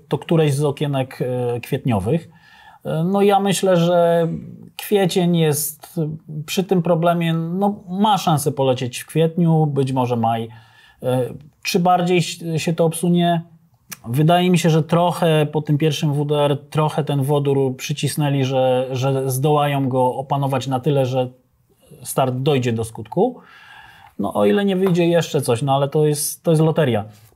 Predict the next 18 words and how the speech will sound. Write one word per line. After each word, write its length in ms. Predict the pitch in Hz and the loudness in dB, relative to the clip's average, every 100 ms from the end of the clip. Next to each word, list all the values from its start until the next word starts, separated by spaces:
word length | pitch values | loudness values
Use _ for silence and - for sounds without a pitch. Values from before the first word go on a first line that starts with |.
| _ _ - | _ _ 0
To 80 | 170 | 2
jest 140 | 160 | 2
tak 100 | 170 | 2
jak 140 | 160 | 2
mówię, 220 | 175 120 110 | 2 2 2
problemem 500 | - 156 175 190 165 | 2 2 2 2 0
jest 180 | 131 - | 0 0
to, 280 | 120 151 | 2 2
że 100 | 135 | -2
ta 140 | 139 156 | 0 0
rakieta 320 | 151 147 139 | 0 -2 -4
startuje 440 | - 139 147 143 | -4 -4 -2 0
raz 160 | 135 135 | 0 0
na 100 | 135 | -4
trzy 180 | - 139 | -6 -2
lata, 260 | 117 110 | -4 -4
więc 240 | 101 120 - | -10 -10 -6
teraz 360 | 147 240 - | -2 -2 -6